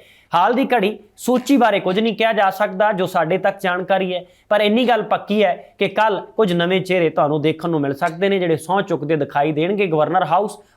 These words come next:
ਔਰ ਉਸ ਦੀ ਜਿਹੜਾ ਸਮਾਂ ਸਾਰਣੀ ਹੈ, ਉਹ ਸ਼ਾਮ ਨੂੰ ਚਾਰ ਤੋਂ ਪੰਜ ਵਜੇ ਦੇ ਕਰੀਬ ਦੱਸੀ ਜਾ ਰਹੀ ਹੈ ਕਿ ਉਦੋਂ ਸਹੁੰ ਚੁੱਕੀ ਜਾਵੇਗੀ। ਫਿਲਹਾਲ ਇਹ ਜਾਣਕਾਰੀ ਸਾਡੇ ਤੱਕ ਆਈ ਹੈ। ਦੇਖਦੇ ਹਾਂ ਕਿ ਦਿੱਲੀ ਦੀ ਪਸੰਦ ਦੇ ਔਰ ਪੰਜਾਬ ਦੀ ਪਸੰਦ ਦੇ,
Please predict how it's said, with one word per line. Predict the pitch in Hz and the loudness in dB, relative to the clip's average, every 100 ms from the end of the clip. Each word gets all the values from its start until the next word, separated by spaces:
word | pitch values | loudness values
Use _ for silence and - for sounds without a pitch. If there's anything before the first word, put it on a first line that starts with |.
| - | 0
ਔਰ | 190 | 0
ਉਸ | 185 | 0
ਦੀ | 196 | -2
ਜਿਹੜਾ | 202 202 190 | 2 2 0
ਸਮਾਂ | 196 196 262 | 0 2 2
ਸਾਰਣੀ | 269 208 180 185 170 | 2 0 0 0 -2
ਹੈ, | 143 - _ 240 | -4 -10 _ 2
ਉਹ | 254 | 2
ਸ਼ਾਮ | 240 208 202 | 2 0 0
ਨੂੰ | 214 208 | 0 2
ਚਾਰ | 196 185 | 2 2
ਤੋਂ | 185 185 | 0 -2
ਪੰਜ | 175 170 | 0 0
ਵਜੇ | 175 180 | 0 0
ਦੇ | 165 | 0
ਕਰੀਬ | 160 156 156 | 0 0 0
ਦੱਸੀ | 147 - 151 | -2 -2 0
ਜਾ | 139 | 2
ਰਹੀ | 160 196 | 2 2
ਹੈ | 135 - _ | 0 -4 _
ਕਿ | 185 | 0
ਉਦੋਂ | 175 | 0
ਸਹੁੰ | 175 175 180 | -2 -4 -4
ਚੁੱਕੀ | 175 - 139 | -6 -4 -2
ਜਾਵੇਗੀ। | 117 104 117 120 | -2 -4 -6 -6
ਫਿਲਹਾਲ | - 160 202 | 0 2 2
ਇਹ | 220 | 2
ਜਾਣਕਾਰੀ | 196 196 214 202 | 0 0 0 0
ਸਾਡੇ | 185 185 | 0 0
ਤੱਕ | 190 185 175 | 0 0 0
ਆਈ | 202 233 | 2 2
ਹੈ। | 165 - - 156 | 0 -6 -10 0
ਦੇਖਦੇ | 202 220 233 240 | 0 2 0 0
ਹਾਂ | 208 - _ _ _ | 0 -6 _ _ _
ਕਿ | 185 | -2
ਦਿੱਲੀ | 156 185 220 | 2 2 2
ਦੀ | 214 | 0
ਪਸੰਦ | 202 196 196 196 | -2 -2 -2 0
ਦੇ | 202 202 208 - 180 | 0 -2 -6 -8 -4
ਔਰ | |
ਪੰਜਾਬ | 185 185 165 165 170 | -2 0 2 2 2
ਦੀ | 170 | -4
ਪਸੰਦ | 160 156 156 151 | -6 -6 -4 -2
ਦੇ, | 147 139 | -2 -4